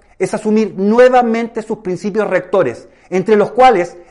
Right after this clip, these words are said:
el anticomunismo es un elemento fundamental, o ser poseídos por el complejo que paulatina y sistemáticamente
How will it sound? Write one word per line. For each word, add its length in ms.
el 200
anticomunismo 920
es 120
un 100
elemento 520
fundamental, 1500
o 140
ser 400
poseídos 720
por 120
el 120
complejo 500
que 80
paulatina 540
y 40
sistemáticamente 920